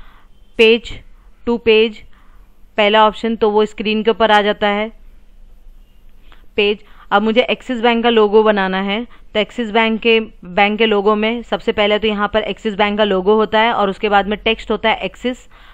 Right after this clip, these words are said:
और उसका रिफ्लेक्शन। वैसे तो बहुत सारे टाइप के एक्सिस बैंक के लोगो हैं, लेकिन जो हम बनाएंगे वो होगा लोगो प्लस एक्सिस बैंक लिखा होगा, एक्सिस बैंक लिखा होगा और उसका रिफ्लेक्शन होगा जिसकी ओपेसिटी कम होगी। तो सबसे पहले क्या किया,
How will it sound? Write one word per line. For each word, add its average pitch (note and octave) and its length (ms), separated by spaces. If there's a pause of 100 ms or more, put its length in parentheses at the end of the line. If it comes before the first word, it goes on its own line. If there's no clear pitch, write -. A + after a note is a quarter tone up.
(140)
और G#3 120
उसका A3 180
रिफ्लेक्शन। G#3+ 480
वैसे G3+ 220
तो G#3+ 80
बहुत G#3 220
सारे A3+ 160
टाइप G3+ 240
के G#3+ 80
एक्सिस G3+ 240
बैंक G3+ 200
के G#3 80
लोगो G3 280
हैं, G#3+ 100
लेकिन G3+ 280
जो G#3 140
हम G#3 180
बनाएंगे G3 400
वो G3 160
होगा G3+ 320 (400)
लोगो G3+ 440 (340)
प्लस A3+ 240 (100)
एक्सिस G3 340
बैंक G3+ 280
लिखा A3 240
होगा, G#3 380 (380)
एक्सिस B3+ 320 (300)
बैंक G3 300
लिखा A3+ 240
होगा G#3+ 260
और A3 220
उसका A3+ 220
रिफ्लेक्शन G#3 520
होगा A3 300
जिसकी G#3 480 (280)
ओपेसिटी G#3+ 480
कम G3 240
होगी। D#3+ 380 (1700)
तो F#3+ 100
सबसे G#3 260
पहले A3+ 260
क्या A3+ 160
किया, A3+ 360